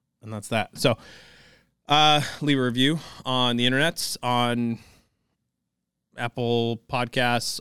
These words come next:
on Spotify, um, and obviously subscribe to the YouTube if you're not here already. This is, uh, a primary component of the show. Um, I'm enjoying it. It is by far my favorite way to do this,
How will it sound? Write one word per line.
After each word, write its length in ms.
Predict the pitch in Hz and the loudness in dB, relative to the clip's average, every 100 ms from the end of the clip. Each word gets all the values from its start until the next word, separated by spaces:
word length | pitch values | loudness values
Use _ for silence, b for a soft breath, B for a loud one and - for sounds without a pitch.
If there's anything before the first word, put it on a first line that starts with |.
| 117 | -4
on 440 | 117 113 110 107 | -4 -4 -4 -8
Spotify, 880 | - 135 123 - 123 113 113 110 110 B B _ 110 | -6 -2 -2 0 0 0 0 0 -4 B B _ -10
um, 320 | 107 107 104 | -8 -6 -4
and 80 | 110 | -2
obviously 360 | 107 104 113 | -2 -4 -8
subscribe 420 | 101 120 123 113 | -10 -8 -6 -6
to 60 | - | -6
the 200 | 110 113 | -4 -4
YouTube 320 | - 117 110 | -2 -4 -4
if 180 | 107 - | -8 -10
you're 80 | 110 | -10
not 140 | 104 | -10
here 240 | - 117 117 | -8 -4 -2
already. 560 | 110 117 117 117 117 | 0 0 2 2 2
This 240 | 110 113 - | 0 -4 -4
is, 320 | 110 104 - | -6 -6 -6
uh, 240 | 110 104 104 | -6 -6 -8
a 40 | - | -14
primary 500 | - 135 123 127 113 | -8 -4 0 0 -2
component 540 | 107 110 120 113 107 107 | -4 -6 0 2 0 -2
of 140 | 110 104 | -6 -8
the 100 | 104 | -10
show. 560 | - 147 151 147 139 - _ _ _ _ _ _ _ 110 - | 0 4 6 6 4 -2 _ _ _ _ _ _ _ -12 -4
Um, 360 | 113 110 107 - | 0 0 -2 -2
I'm 140 | 123 | -2
enjoying 380 | 120 113 113 110 | -2 -2 -4 -2
it. 180 | 110 110 _ _ _ _ _ | -2 -4 _ _ _ _ _
It 80 | 113 | -14
is 60 | 110 | -6
by 160 | 110 | -4
far 420 | 104 - 123 113 110 | -4 0 2 2 0
my 120 | 107 | -4
favorite 300 | - 110 104 | -4 -6 -6
way 140 | 104 | -8
to 80 | 101 | -10
do 180 | 101 101 | -10 -8
this, 400 | 101 101 - | -6 -6 -8